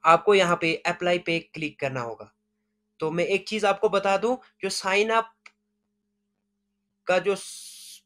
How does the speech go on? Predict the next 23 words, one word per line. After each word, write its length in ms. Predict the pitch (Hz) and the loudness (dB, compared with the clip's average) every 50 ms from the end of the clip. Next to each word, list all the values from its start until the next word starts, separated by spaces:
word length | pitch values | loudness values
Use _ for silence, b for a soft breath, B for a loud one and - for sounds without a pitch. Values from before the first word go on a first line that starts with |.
| _ | _
पेज 300 | - 196 214 226 226 190 | 4 6 6 6 6 4
है 120 | 208 220 220 | 2 2 2
वो 140 | 214 214 220 | 4 4 4
ओपन 320 | - 202 208 208 233 233 226 | 4 2 0 0 -2 -4 -2
नहीं 320 | 214 202 185 202 254 240 | -4 -4 -4 -4 -4 -2
हो 160 | 220 214 190 185 | 0 2 2 2
रहा 140 | 175 175 180 | 0 0 -2
है 100 | 185 180 | -2 -2
जेके 260 | 180 175 170 180 175 | -4 -4 -4 -4 -4
एसएसबी 320 | 170 175 180 170 165 185 | -6 -6 -10 -10 -10 -6
का, 140 | 180 202 208 | -4 -4 -4
क्योंकि 420 | 208 - 196 196 196 - 220 214 202 b b b b b | -4 -6 -8 -8 -6 -6 -8 -8 -8 b b b b b
उसमें 260 | - 170 - - 208 202 | -10 -8 -2 -2 -2 -2
कुछ 260 | 208 208 202 - - - | -2 -4 -8 -8 -6 -2
एरर 240 | 170 170 180 190 185 | 0 2 2 2 0
है, 160 | 196 196 196 190 | 0 -2 -4 -2
ये 120 | 185 190 | -4 -4
जल्दी 340 | 165 156 151 151 151 190 196 | -4 -2 -4 -2 -2 -6 -8
सॉल्व 300 | 180 - 180 180 180 185 | -6 -2 -2 0 0 0
हो 120 | 180 175 | 0 0
जाएगी। 400 | 170 175 170 175 180 170 202 233 - b b b b b _ - | 0 0 0 0 0 -2 -6 -14 -14 b b b b b _ -6
तो 60 | 180 180 | -4 -2
आप, 320 | - 180 190 214 208 | 2 4 4 4 4